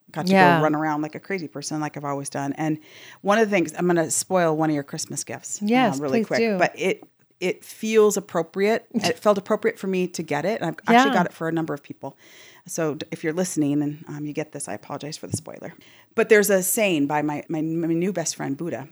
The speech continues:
Speaker 1: Uh, y-,
Speaker 2: Oh,
Speaker 1: you're still
Speaker 2: I
Speaker 1: first,
Speaker 2: love
Speaker 1: but
Speaker 2: that.
Speaker 1: Buddha's right
Speaker 2: I
Speaker 1: behind
Speaker 2: mean,
Speaker 1: you, right?
Speaker 2: Buddha, I should
Speaker 1: Um,
Speaker 2: be first.
Speaker 1: <laughs> You really should. You really should. And it's just this beautifully,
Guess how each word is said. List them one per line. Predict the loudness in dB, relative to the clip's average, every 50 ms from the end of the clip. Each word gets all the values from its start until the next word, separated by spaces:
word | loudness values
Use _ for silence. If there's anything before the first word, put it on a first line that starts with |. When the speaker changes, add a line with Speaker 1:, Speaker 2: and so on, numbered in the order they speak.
| -10 -10
Speaker 1:
Uh, | -10 -10 -10 -14 _ -20
y-, | -20 -20 _ _ _ _ _ _ -20 -18 -12
Speaker 2:
Oh, | -8 -8 -4 0
Speaker 1:
you're | 2 2 4
still | 6 6 4
Speaker 2:
I | 6 6
Speaker 1:
first, | 6
Speaker 2:
love | 6 6 6 6
Speaker 1:
but | 4
Speaker 2:
that. | 4 6
Speaker 1:
Buddha's | 6 6 6 4 2 2
right | 4 4
Speaker 2:
I | 4 4
Speaker 1:
behind | 4 6 6 6
Speaker 2:
mean, | 6 6
Speaker 1:
you, | 4 6
right? | 6 6 6
Speaker 2:
Buddha, | 8 8 6 6 4 2 -4 -20 -20 -16 -2 6
I | 8 8 10
should | 10 10 10 10
Speaker 1:
Um, | 10 10
Speaker 2:
be | 8 6
first. | 6 4 0 0 0 -2 -2 2 6
Speaker 1:
<laughs> | 6 8
You | 10 10 8 8
really | 8 8 8 8 6 4
should. | 4 4 2 2 4 2
You | -2 -2
really | -2 -4 -6 -4
should. | 0 0 4
And | 6 6 6
it's | 6 4 0
just | -4 -4 -2
this | -4 -4 -4
beautifully, | -4 -2 -2 -2 -2 -2 -2 -4 -4 -4